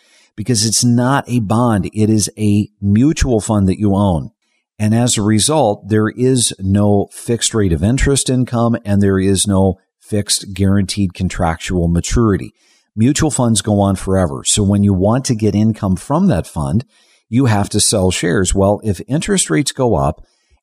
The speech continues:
and bond funds fall in value, which they always tend to do in a rising interest rate environment, what does this mean for your shares? It means that they're going to decline little by little by little by little by little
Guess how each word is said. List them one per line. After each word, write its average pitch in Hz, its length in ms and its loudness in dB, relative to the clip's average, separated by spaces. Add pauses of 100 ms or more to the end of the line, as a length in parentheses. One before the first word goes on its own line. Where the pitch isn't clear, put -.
and 95 180 0
bond 120 320 0
funds 127 280 0
fall 113 360 2
in 87 120 0
value, 92 500 0
which 92 340 -2
they 92 240 0
always 92 680 2 (260)
tend 110 380 0
to 95 140 0
do 107 440 0
in 101 160 -4
a 90 60 2
rising 80 420 0
interest 73 360 -6
rate 73 180 -2
environment, 65 480 -4 (420)
what 135 80 -4
does 143 120 0
this 151 160 -4
mean 233 200 2
for 143 160 0
your 98 160 4
shares? 65 400 -2
It - 100 -6
means 120 300 0
that 110 160 -2
they're 110 120 0
going 107 280 0
to 101 140 -2
decline 107 480 0
little 113 320 2
by 107 160 0
little 117 260 2
by 92 160 -2
little 120 240 2
by 90 160 0
little 117 240 2
by 90 140 0
little 98 380 0